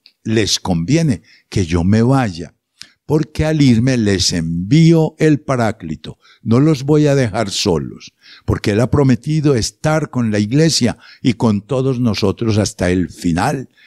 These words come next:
de los tiempos. Pues bien, eh, la venida del Espíritu Santo, el envío del Espíritu Santo es el cumplimiento de esa promesa. Dios no abandona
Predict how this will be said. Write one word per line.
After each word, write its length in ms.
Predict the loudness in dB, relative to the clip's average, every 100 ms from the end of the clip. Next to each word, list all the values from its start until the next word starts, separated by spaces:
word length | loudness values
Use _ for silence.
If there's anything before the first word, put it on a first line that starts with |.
| _ -4
de 160 | -2
los 200 | 0 -2
tiempos. 640 | -4 -4 -6 -18 -20 -20 _ _ -14 -10 -2
Pues 240 | -2 0
bien, 460 | -2 -2 -4 -10 _ _ _ _
eh, 240 | -2 -2
la 180 | 0 0
venida 480 | 2 4 6 6 2
del 200 | 0 -2
Espíritu 640 | -4 -2 2 4 2 -2
Santo, 340 | -4 -4 0 2
el 120 | 2
envío 640 | 0 0 2 4 4 2 _ -20 -16 -4
del 180 | -2
Espíritu 720 | -2 -4 -2 2 2 2 0
Santo 580 | 0 2 0 0 -2 -4 _ _ _ _
es 300 | 0 0 0 0
el 160 | -2
cumplimiento 960 | 2 2 2 0 0 -2 -4 -6 -10 -10 _ _
de 360 | -4 0 0 0
esa 240 | -2 -4
promesa. 480 | -6 -8 -10 -14 -16
Dios 540 | -2 2 2 0 -6 -18 _ _ -2
no 260 | 2 4
abandona 720 | 2 2 2 0 0 -2 -8